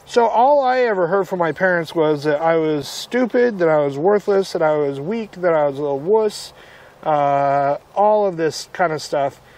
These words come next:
And, uh, anytime that I even tried to entertain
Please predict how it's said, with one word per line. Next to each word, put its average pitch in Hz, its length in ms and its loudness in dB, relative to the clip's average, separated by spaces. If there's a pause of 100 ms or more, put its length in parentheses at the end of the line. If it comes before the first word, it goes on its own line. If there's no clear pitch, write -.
(220)
And, 151 540 0
uh, 147 420 0
anytime 175 580 0
that 147 300 -2
I 143 300 0 (400)
even 147 240 -8
tried 160 300 0
to - 120 -8
entertain 151 720 -6